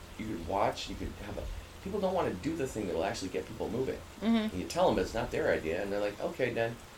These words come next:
Speaker 1: you do you." And then they go make a donut shop with, takes half an hour to get some bacon donuts, which I don't even think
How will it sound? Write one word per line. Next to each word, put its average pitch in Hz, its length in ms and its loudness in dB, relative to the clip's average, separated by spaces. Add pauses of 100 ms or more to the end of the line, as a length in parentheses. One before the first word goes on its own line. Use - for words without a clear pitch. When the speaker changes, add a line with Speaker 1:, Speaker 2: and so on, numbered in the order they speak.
(420)
Speaker 1:
you 165 180 -4
do 156 120 0
you." 120 260 0 (240)
And 95 100 -2
then 107 100 4
they 110 120 6
go 113 140 6
make 101 160 2
a 85 80 0
donut 107 300 2
shop - 220 -6 (360)
with, 65 120 -4 (640)
takes 98 200 -4
half 101 240 0
an 98 80 -4
hour 98 120 2
to 82 60 -2
get 73 160 -4
some 73 220 -6
bacon 80 340 -4
donuts, 90 320 -4
which - 220 4 (140)
I - 100 6
don't - 100 0
even - 100 0
think - 160 -8